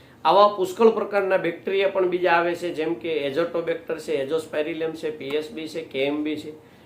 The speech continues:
આ બધાય જે તત્વો છે, એ તત્વ જે જમીનમાં અદ્રાવ્ય સ્વરૂપમાં તત્વ જે પડ્યા છે, એને દ્રાવ્ય કરી અને લેવડાવવાનું કામ કરે છે. તો આવી રીતે આપણે હતી આ માઇકોરાઇઝા વિશેની માહિતી.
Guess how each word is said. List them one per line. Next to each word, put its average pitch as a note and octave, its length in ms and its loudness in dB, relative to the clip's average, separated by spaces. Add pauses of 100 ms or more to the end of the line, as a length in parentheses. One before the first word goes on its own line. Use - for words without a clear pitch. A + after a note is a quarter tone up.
(100)
આ D#3 100 0
બધાય D#3 420 6
જે G3 140 2
તત્વો G3+ 420 0
છે, - 240 -2 (460)
એ G3 160 4
તત્વ G3+ 480 -2 (580)
જે D#3+ 120 2
જમીનમાં G3+ 680 4
અદ્રાવ્ય G3 560 6
સ્વરૂપમાં F#3 480 -2
તત્વ F3 360 0
જે E3 80 0
પડ્યા E3 320 -2
છે, E3 160 -2
એને D#3 140 -2
દ્રાવ્ય D#3 400 0
કરી E3+ 260 -4
અને D3+ 160 -2
લેવડાવવાનું B2+ 640 -2
કામ B2 240 -8 (420)
કરે B2+ 180 2
છે. - 200 -12 (380)
તો D3+ 80 -2
આવી G3 360 4
રીતે G#3+ 240 2
આપણે F#3+ 280 4
હતી F3+ 240 2
આ E3+ 80 2
માઇકોરાઇઝા D#3+ 580 0
વિશેની D#3 360 -4
માહિતી. C#3+ 540 -2